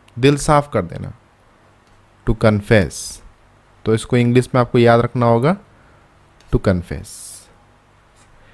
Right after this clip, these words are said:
नेक्स्ट क्या देखो, make amends। अमेंडमेंट, आपने अमेंड वर्ड सुना होगा, अमेंडमेंट, अ, कॉन्स्टिट्यूशन, अगर आप इंडियन पॉलिटी पढ़े हो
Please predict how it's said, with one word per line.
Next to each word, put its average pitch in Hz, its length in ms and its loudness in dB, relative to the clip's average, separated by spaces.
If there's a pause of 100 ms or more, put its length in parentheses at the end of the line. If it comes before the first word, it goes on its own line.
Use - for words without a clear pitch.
(500)
नेक्स्ट 156 260 2
क्या 170 140 4
देखो, 160 280 2 (300)
make 151 420 2
amends। 127 680 2 (600)
अमेंडमेंट, 196 920 2
आपने 175 340 4
अमेंड 175 320 4
वर्ड 160 220 4
सुना 143 200 0
होगा, 127 240 4
अमेंडमेंट, 127 580 0
अ, - 20 -20 (720)
कॉन्स्टिट्यूशन, 120 640 0
अगर 113 180 2
आप 117 140 0
इंडियन 117 340 -2
पॉलिटी 117 380 2
पढ़े 160 280 2
हो 113 200 -4